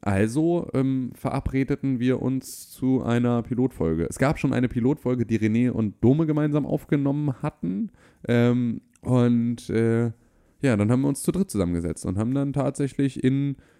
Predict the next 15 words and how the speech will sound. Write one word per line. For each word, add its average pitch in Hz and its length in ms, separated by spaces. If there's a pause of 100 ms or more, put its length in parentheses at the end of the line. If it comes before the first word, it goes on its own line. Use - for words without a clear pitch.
(120)
in, 117 480
äh, 110 260
auf - 140
dem 95 640
Dorf, 123 300
auf - 200
einem 117 360
Nieder-, 143 340
in 127 140
einem 131 200
niedersächsischen 143 540
Dorf 120 420
in 131 220
Renés 123 400
altem 123 480